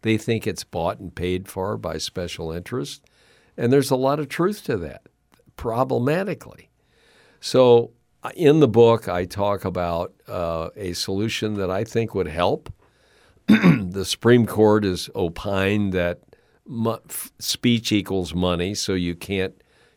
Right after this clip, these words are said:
constrain the amount of money that people can raise. But what you can do is pass a law that I advocated for in the book to say to any candidate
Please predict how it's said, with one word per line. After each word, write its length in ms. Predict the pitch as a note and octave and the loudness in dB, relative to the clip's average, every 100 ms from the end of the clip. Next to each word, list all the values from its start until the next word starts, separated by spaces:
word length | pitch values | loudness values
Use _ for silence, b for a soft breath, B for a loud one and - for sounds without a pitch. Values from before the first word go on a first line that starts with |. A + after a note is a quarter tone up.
| b | b
constrain 800 | - F#2+ - - G#2+ F#2+ F#2+ F2+ | -6 -6 -4 0 2 2 2 0
the 120 | F2+ | -2
amount 280 | F2 F2 F2 | -2 -2 -4
of 80 | E2+ | -4
money 320 | F2+ F2 F2 | -4 -4 -6
that 220 | F2+ E2+ | -8 -8
people 320 | F#2+ F2+ F2 | -8 -8 -10
can 200 | F2 F2 | -10 -8
raise. 520 | E2 E2 D#2 G2 A2 - b b b b b b b | -6 -6 -8 -12 -14 -20 b b b b b b b
But 160 | - A2 | 0 2
what 220 | B2+ B2+ | 2 0
you 100 | B2 | -2
can 420 | - - D3+ E3+ C#3 | -6 -2 2 2 4
do 320 | G#2+ G2+ B2+ | 4 2 0
is 200 | G2 - | -4 -6
pass 400 | - G2+ A2 - | -4 -2 -2 -2
a 60 | |
law 400 | A2+ F#2+ F2 F2+ | 0 2 2 0
that 180 | F#2 F2+ | -2 -2
I 240 | F2+ F#2+ F#2 | -2 -2 0
advocated 720 | F2+ F#2+ F2+ - F2 E2+ F2 | 0 -2 -6 -8 -8 -8 -10
for 300 | - E2+ E2+ | -10 -8 -6
in 80 | F2 | -6
the 80 | E2+ | -6
book 480 | G#2 C3 G#2+ - _ _ _ _ _ _ _ | -2 0 -2 -4 _ _ _ _ _ _ _
to 140 | - | -4
say 440 | A2 - B2+ A#2+ A2+ | -2 4 6 6 4
to 260 | - A2+ | -2 -6
any 300 | - A#2+ C3+ | -2 0 0
candidate 720 | C#3 - A#2+ G#2+ G2+ F#2 F#2+ | 0 -2 2 2 2 2 0